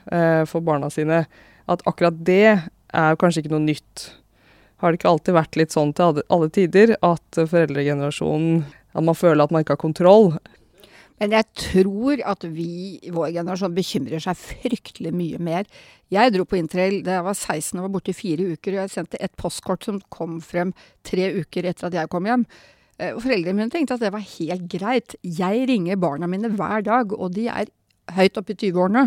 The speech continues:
Speaker 2: Eh, og de irriterer seg litt over det, det har de god grunn til <laughs> for øvrig. Men vi, vi, vi er jo mye mer på.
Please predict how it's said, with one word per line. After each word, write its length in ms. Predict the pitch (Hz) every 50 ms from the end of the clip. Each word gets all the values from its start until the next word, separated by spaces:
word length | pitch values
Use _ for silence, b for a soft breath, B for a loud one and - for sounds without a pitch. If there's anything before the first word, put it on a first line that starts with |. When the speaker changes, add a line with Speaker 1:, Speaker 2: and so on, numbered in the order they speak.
| - B B B B B B B B B B
Speaker 2:
Eh, 480 | 226 226 226 226 226 226 220 220 214 208 202
og 100 | 220 190
de 160 | 202 214 214
irriterer 320 | 202 196 196 190 196 185
seg 160 | 180 196 196 190
litt 160 | 185 - 196
over 140 | 196 202 214
det, 100 | 220 214
det 80 | 208
har 160 | 202 196 190
de 80 | 202 196
god 180 | 185 180 185 175
grunn 220 | 180 175 165 -
til 160 | - - 156 -
<laughs> 40 | -
for 160 | - - 190 - - -
øvrig. 440 | - - - 190 - - - 240 233 B B B B B 240 B
Men 160 | 208 208 208
vi, 140 | 196 240 - -
vi, 220 | 175 185 233 -
vi 160 | 190 180 220 - _ _ _ _ _ _ _ _ -
er 400 | 170 175 180 175 170 175 180 190 208
jo 40 | 233 233
mye 340 | 233 233 226 190 175 202 202
mer 240 | 202 196 196 233 - _ - -
på. 480 | - - - 214 214 220 226 233 247